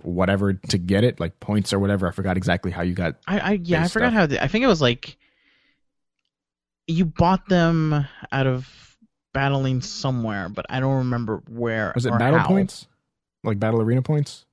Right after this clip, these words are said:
Speaker 1: No, the battle arena didn't come, come until Emerald in that game.
Speaker 2: Yeah, that's what I, oh, you know what it was? It was the, um, oh my God, what was the name of it called? In, it was before the Battle Frontier, but it was at the same time, it was the, kind of like the Battle Frontier.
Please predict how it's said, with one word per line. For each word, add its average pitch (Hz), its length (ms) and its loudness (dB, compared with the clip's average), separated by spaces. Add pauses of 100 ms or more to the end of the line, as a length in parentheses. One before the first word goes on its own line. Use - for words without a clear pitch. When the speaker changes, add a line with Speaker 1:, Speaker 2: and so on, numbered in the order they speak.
(340)
Speaker 1:
No, 127 160 6
the 110 60 4
battle 151 180 4
arena 135 200 4
didn't 117 200 4
come, 107 440 0
come 113 140 0
until 104 240 0
Emerald 92 420 -2 (260)
in 101 120 0
that 92 160 -2
game. 185 220 -2
Speaker 2:
Yeah, 170 160 0
that's 175 180 0
what 185 80 6
I, - 80 4
oh, 214 220 6
you 208 120 0
know 220 60 2
what 214 120 2
it 196 40 2
was? 185 220 2
It 143 60 2
was 143 160 -2
the, 147 200 -2
um, 123 440 0 (1200)
oh 160 160 -2
my 156 100 0
God, 143 160 -2
what 135 60 -4
was 143 120 -4
the 143 60 -4
name 139 160 0
of 127 120 0
it 120 140 -4
called? 120 360 0
In, 120 420 -2 (320)
it 147 120 2
was 151 160 6
before 185 440 4
the 165 80 2
Battle 131 240 4
Frontier, 123 420 -2
but 123 160 0
it 107 80 -4
was 123 180 -2
at 123 120 -6
the 123 60 -16
same 123 200 -6
time, 120 200 -6
it - 20 -10
was 117 120 -12
the, 131 140 -14 (200)
kind 135 200 -2
of 117 80 -2
like 120 220 -4
the - 60 -10
Battle 73 200 -6
Frontier. 113 440 -10